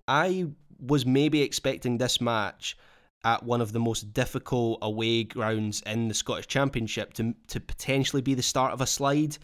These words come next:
and yet they still managed to get the win. A fantastic win. They're now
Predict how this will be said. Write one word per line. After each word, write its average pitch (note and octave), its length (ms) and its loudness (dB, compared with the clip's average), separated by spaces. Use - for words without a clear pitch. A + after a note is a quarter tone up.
and A#2+ 180 2
yet A#2 300 2
they A2+ 180 0
still B2 540 2
managed A2 600 0
to A2+ 60 -6
get G#2 280 -2
the G#2+ 140 -8
win. G2 320 -4
A A2 80 -2
fantastic A#2+ 560 0
win. A2 100 0
They're A2 80 0
now A2+ 140 0